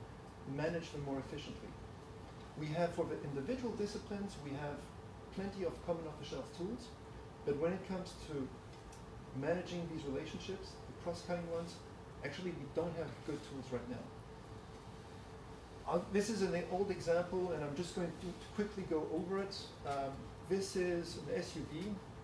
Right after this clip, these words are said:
which typically has a higher center of gravity than most vehicles, and therefore also a higher risk of doing a rollover. And therefore, the, uh, the government agencies, they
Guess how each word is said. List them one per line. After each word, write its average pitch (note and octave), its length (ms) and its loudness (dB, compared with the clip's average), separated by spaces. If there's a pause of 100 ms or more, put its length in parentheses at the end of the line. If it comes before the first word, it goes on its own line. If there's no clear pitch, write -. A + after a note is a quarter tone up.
(340)
which D#3 360 0 (420)
typically G3+ 400 0
has E3 180 4
a B2+ 100 -2
higher D#3+ 220 4
center D#3+ 220 0
of - 120 -8
gravity D3 440 0
than C3 100 0
most D3+ 240 -2
vehicles, E3 460 -2 (160)
and C3+ 100 0
therefore D3 360 0 (140)
also D3 360 2
a B2+ 160 2
higher D#3 160 4
risk D3 300 -2 (100)
of - 160 -8
doing C#3+ 220 0
a A#2+ 180 4
rollover. D#3 520 6 (920)
And C#3+ 320 2 (200)
therefore, G3 420 6
the, D#3 140 2 (1000)
uh, C3+ 180 -4
the C3 60 -2
government D3+ 520 2 (120)
agencies, D3 540 -4 (520)
they D#3+ 220 4